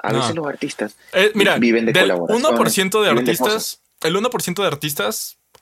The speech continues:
Speaker 2: a nivel mundial es medio conocido. De ese uno por ciento, el cero punto uno por ciento son los artistas top que ahorita están, que todo el mundo conoce. Y de ese uno por ciento, si acaso ese uno por ciento vive de la música.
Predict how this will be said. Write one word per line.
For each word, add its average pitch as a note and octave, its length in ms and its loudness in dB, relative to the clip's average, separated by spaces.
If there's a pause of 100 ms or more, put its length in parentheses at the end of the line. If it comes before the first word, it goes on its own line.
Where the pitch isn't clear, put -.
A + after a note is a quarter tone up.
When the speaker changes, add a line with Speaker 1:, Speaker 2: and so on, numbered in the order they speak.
(500)
Speaker 2:
a D3 80 2
nivel C3+ 180 2
mundial F#3+ 380 0 (760)
es G3 180 2
medio G#3+ 340 2
conocido. B2+ 480 -4 (600)
De F#3+ 240 2
ese A#3+ 260 4
uno A#3+ 180 0
por F3 160 -4
ciento, F#3+ 460 -2 (320)
el D#3 320 0
cero A3 320 0
punto G3 300 -4
uno G3 200 0
por G3 160 -4
ciento D#3 280 -2
son D#3 120 -2
los D3+ 140 -4
artistas C#3 580 -6
top D3 300 0
que - 80 -4
ahorita A#2+ 320 -2
están, B2 420 -4
que A#2+ 140 -8
todo D3+ 140 0
el D3+ 40 -2
mundo C3 200 -4
conoce. B2 360 -4 (1200)
Y D3+ 220 2
de D#3+ 240 4
ese G#3 440 2
uno A3 200 0
por G#3 120 -4
ciento, G#3+ 420 -4
si - 200 -2
acaso F#3 380 0
ese G3 120 -2
uno G3+ 140 -6
por F3 120 -6
ciento F3+ 220 -6
vive D#3 200 -4
de C#3+ 80 0
la A2 80 0
música. C3+ 420 -8